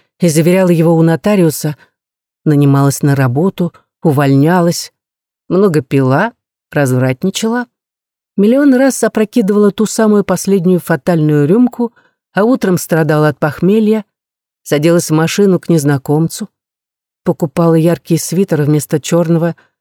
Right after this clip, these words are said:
чтобы никогда его не надеть. Начинала последний роман модного писателя, чьи книги невозможно дочитать до конца.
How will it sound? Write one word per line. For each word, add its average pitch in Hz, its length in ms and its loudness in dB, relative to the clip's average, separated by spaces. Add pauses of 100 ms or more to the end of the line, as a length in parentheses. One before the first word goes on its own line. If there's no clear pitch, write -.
(280)
чтобы 160 260 -2
никогда 160 400 0
его 156 200 2
не 156 160 4
надеть. 156 520 0 (800)
Начинала 220 500 0
последний 208 500 0
роман 202 360 2
модного 185 320 0
писателя, 190 560 -2
чьи 175 220 -2
книги 175 460 0 (340)
невозможно 214 760 0
дочитать 165 460 -2
до 156 100 -2
конца. 165 500 -2